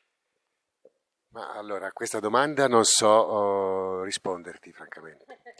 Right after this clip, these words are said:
Ma rispetto a quanto hai letto... Ma ris-, allora, rispetto a quanto hai letto dello sciamano, è molto bello,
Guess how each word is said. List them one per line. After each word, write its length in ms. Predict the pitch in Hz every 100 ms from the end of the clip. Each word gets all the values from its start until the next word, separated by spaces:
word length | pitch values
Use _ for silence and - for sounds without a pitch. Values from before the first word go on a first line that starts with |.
| - - _ _
Ma 220 | 98 113
rispetto 440 | 117 117 143 143
a 60 | 131
quanto 320 | - 135 127
hai 100 | 127
letto... 460 | 123 123 123 113 104 101 98 _ - _ _ _ _ _ _ _ _
Ma 180 | - 117
ris-, 280 | 117 - 233 - 220 - - 196 - _ _
allora, 360 | 107 110 113 110
rispetto 400 | 110 - 143 -
a 80 | 120
quanto 320 | 123 117 110
hai 140 | 104
letto 340 | 101 110 - 95
dello 220 | 90 87
sciamano, 680 | - 95 101 95 98 131 _ _ _ _ _ _
è 840 | 101 107 107 104 104 101 101 101 98
molto 300 | 113 143 113
bello, 720 | 104 87 87 117 - -